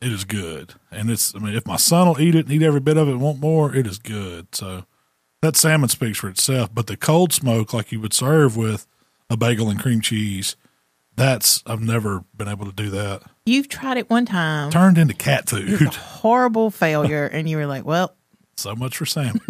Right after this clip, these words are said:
Speaker 2: <laughs> never doing that again."
Speaker 1: But I do like it. I mean, when it's cooked right, to me, it tastes like, this was Applewood smoked salmon, and it had,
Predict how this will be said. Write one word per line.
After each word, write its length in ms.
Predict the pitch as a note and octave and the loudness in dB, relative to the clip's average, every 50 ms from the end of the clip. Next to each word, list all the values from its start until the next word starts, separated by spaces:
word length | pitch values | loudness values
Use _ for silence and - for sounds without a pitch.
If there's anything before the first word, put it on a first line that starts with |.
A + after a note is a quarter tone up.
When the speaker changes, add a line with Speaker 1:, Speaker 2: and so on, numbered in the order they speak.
| - - | 0 2
Speaker 2:
<laughs> 640 | G#3+ F#3 - E3 A#3+ - B3+ C#4 - - E3+ A#3 - | 2 0 2 2 2 4 4 2 2 2 -2 0 2
never 240 | A#3+ C4+ B3+ - A#3 | 2 2 0 0 0
doing 300 | A3 C4 - C#4+ D4 A3 A3+ | -2 -2 2 2 0 2 2
that 180 | B3 B3 A3+ G#3 | 0 0 0 0
again." 80 | D#3+ | 2
Speaker 1:
But 100 | D#3 F3+ | 4 4
I 60 | G3+ | 4
do 260 | F#3 D#3+ G#3+ B3+ D4 C#4+ | 4 4 4 4 6 6
like 380 | G#3 D#3 F3+ A3 C4 A#3+ - | 4 4 4 2 0 0 0
it. 160 | C#3 A2+ G2 - - | -4 -4 -4 -6 -4
I 80 | C#3 | -2
mean, 300 | D3+ D#3 D3 C#3 C3+ C3+ | 0 0 0 0 0 2
when 120 | D3 F3 G#3+ | 2 2 2
it's 120 | G#3+ - | 0 -2
cooked 300 | - - A3 G#3 - - | -4 -4 -4 -4 -2 0
right, 280 | E3+ D3 C#3+ C3+ B2+ - _ - | 2 2 2 2 0 -2 _ -4
to 100 | - C#3 | 0 2
me, 240 | F3 A3+ B3+ A#3 F#3 | 4 4 6 4 2
it 100 | C3+ G#2+ | 2 0
tastes 400 | - D3 C#3+ C#3 B2 A2+ - - _ _ _ _ _ _ _ - - | -2 -2 0 0 0 -2 -4 -8 _ _ _ _ _ _ _ -4 -2
like, 100 | B2+ C#3 | 2 4
this 160 | F#3+ F#3 - | 4 4 2
was 100 | E3 A#2 | 0 0
Applewood 440 | B2 B2+ C3 - C#3 A#2 A2+ A2 F#2+ | 0 -2 -2 -2 -2 -2 -2 -4 -4
smoked 300 | - - A2 G2+ F#2+ - | -6 -6 -6 -8 -8 -8
salmon, 420 | - - G2 F#2+ F2+ E2+ E2+ - _ _ | -8 -8 -8 -10 -10 -12 -14 -18 _ _
and 160 | - A#2 B2+ D#3+ | -6 -4 -2 -2
it 200 | F#3+ - - D3 | -2 -4 -4 -4
had, 560 | - F3+ F3+ F#3+ F#3 E3 C#3 A#2 G#2+ G#2+ | -2 0 2 2 2 2 0 -2 -4 -8